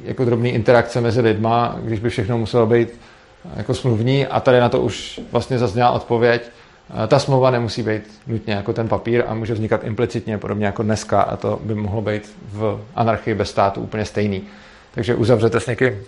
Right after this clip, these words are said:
implicitní smlouvu, ani nic nepodepisujete a vlastně jste se normálně, eh, dohodli. A poslední námitka by byla klasická, jak, jak ty smlouvy vymáhat, kdybychom neměli stát.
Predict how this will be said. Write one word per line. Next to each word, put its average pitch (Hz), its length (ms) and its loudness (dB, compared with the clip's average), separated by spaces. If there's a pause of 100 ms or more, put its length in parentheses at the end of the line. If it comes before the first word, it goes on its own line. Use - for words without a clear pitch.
(240)
implicitní 120 500 -2
smlouvu, 123 340 2
ani 120 180 0
nic 120 160 -4
nepodepisujete 120 800 2 (760)
a 113 420 2 (460)
vlastně 107 320 -2
jste - 180 -14
se 110 160 -6
normálně, 104 560 -2 (540)
eh, 104 40 -4
dohodli. 107 380 2 (840)
A 117 60 2
poslední 135 300 8
námitka 127 360 6
by 123 80 8
byla 123 280 6 (540)
klasická, 127 400 4
jak, 120 200 6
jak 135 280 4
ty 156 80 4
smlouvy 151 280 2
vymáhat, 135 680 2 (160)
kdybychom 120 360 -8
neměli 117 300 -4
stát. 110 420 -2